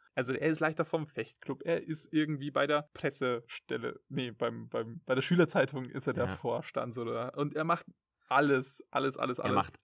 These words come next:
Speaker 2: alles. Also jeder Club dieser Schule ist mit, mit Max Fischer
Speaker 1: Ja.
Speaker 2: besetzt.
Speaker 1: Also er hat einen Karting-Club, den er leitet. Er hat dann noch einen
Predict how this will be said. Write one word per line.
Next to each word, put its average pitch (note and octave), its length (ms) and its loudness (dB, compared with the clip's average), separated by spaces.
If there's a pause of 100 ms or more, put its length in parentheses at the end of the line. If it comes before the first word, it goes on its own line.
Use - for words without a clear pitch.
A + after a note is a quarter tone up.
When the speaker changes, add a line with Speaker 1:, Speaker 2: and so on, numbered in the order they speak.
(260)
Speaker 2:
alles. F2+ 640 -2
Also G2+ 180 2
jeder A2+ 400 6
Club A2+ 360 -4
dieser G2 260 -2
Schule G#2+ 380 -2
ist - 280 -2
mit, - 280 -6 (100)
mit G#2 320 -4
Max F#2+ 260 0
Fischer - 260 -4
Speaker 1:
Ja. B1+ 40 -2
Speaker 2:
besetzt. E2+ 380 -2
Speaker 1:
Also D3 120 4
er D#3 60 8
hat E3 160 0
einen F#3 160 -2
Karting-Club, C3+ 920 2
den C3 120 -2
er B2+ 80 0
leitet. B2 540 -2
Er D#3+ 160 0
hat E3+ 120 -2
dann D3 100 -2
noch C#3+ 180 -2
einen D3 160 -4